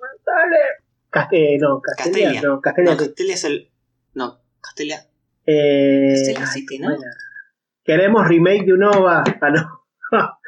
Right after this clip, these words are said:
Speaker 1: Sí, es Castelia City, sí, la gran nota, sí, sí, sí.
Speaker 2: Sí, sí, Caste-, Castelia City.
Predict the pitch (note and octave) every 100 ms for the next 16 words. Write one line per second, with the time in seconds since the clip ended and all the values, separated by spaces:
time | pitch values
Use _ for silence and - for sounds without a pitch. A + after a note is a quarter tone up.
0 | - - G#3+ G#3+ G#3 - G#3 G3+ D#3 E3
1 | D#3 B2 E3 D#3 D3+ D3+ C#3+ C3+ A#2+ C#3
2 | D3 D3 C3+ B2+ - D#3 D3 C3 B2+ D3+
3 | C3 C#3 C3 C#3 C3 A#2+ A2